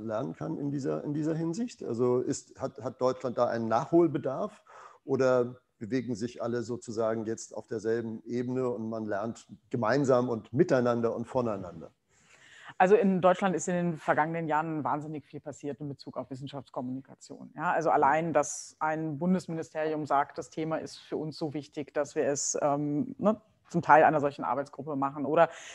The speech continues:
Speaker 2: dass die Universität Freiburg gesagt hat, ähm, das Thema Wissenschaftskommunikation ist so wichtig, dass wir es auch auf Universitätsleitungsebene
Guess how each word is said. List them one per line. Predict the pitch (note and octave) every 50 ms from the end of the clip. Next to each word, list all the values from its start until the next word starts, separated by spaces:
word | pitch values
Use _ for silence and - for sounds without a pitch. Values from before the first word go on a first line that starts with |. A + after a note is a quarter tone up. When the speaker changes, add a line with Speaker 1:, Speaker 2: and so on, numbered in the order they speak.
| - -
Speaker 2:
dass | - D#3 -
die | - E3
Universität | E3+ E3+ D#3+ E3 C#3 D#3 - F3+ E3+ D3 -
Freiburg | - - C3+ D#3 E3 E3 D#3+ - _ _ _ _ _ _
gesagt | - E3+ C#3+ D3+ C3 D3+ - - -
hat, | D#3 D3+ D3 - - - - -
ähm, | D3+ D3+ D3+ D3+ D3+ D3+ D3+ D3+ D3+ D3+ C#3+ - - - - - - _ _ _ -
das | E3+ E3 E3 -
Thema | - F3 E3+ E3 D#3
Wissenschaftskommunikation | D3 - F#3 - E3 C#3+ - - E3 D3+ D#3 D3+ - D#3+ C#3 - - D3+ D#3 D#3
ist | - D3+ -
so | - D#3+ C#3
wichtig, | E3+ E3 - - - D#3 - - -
dass | - D3 C#3+ - -
wir | D#3+ D3+
es | C#3+ -
auch | - D3 D3 -
auf | C#3+ C#3 -
Universitätsleitungsebene | D#3+ D#3+ D3 D#3 C#3+ D#3 D3 - F3 E3+ E3+ - - - - - - - - - - - C#3+ D#3 D3+ F3 F3 D3+ - - D#3 D#3 D3 D#3+ D3+ C#3+ C#3+ -